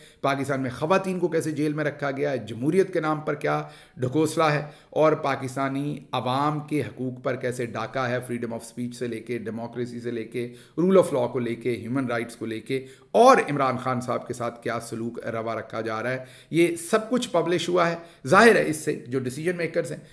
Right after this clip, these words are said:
जो ये तमाम इंपॉर्टेंट कंट्रीज़ हैं, जो वो तमाम डिसीजंस करते हैं, जो हमारे चौधरी निज़ामुद्दीन साहब की, जिनके ऊपर बहुत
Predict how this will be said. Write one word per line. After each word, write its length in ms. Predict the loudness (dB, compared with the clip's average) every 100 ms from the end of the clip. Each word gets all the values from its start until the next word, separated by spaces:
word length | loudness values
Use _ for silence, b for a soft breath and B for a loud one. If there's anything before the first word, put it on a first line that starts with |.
| B -2
जो 100 | 0
ये 140 | 0
तमाम 460 | -2 2 2 2 0
इंपॉर्टेंट 880 | -4 -8 -8 -8 0 0 0 -2 0
कंट्रीज़ 440 | -2 -2 -4 -4
हैं, 160 | -8 B B -2
जो 120 | 2
वो 120 | 2
तमाम 360 | 2 2 0 0
डिसीजंस 380 | -4 -4 -4 -2
करते 320 | -4 -2 -2
हैं, 160 | -2 0
जो 140 | -2 0
हमारे 240 | 0 -2
चौधरी 300 | -2 -2 -2
निज़ामुद्दीन 560 | -4 -4 -4 -4 -6 -4
साहब 240 | -4 -4 -6
की, 60 |
जिनके 280 | -8 -8 -8
ऊपर 260 | -8 -8 -10
बहुत 340 | -6 -6 -4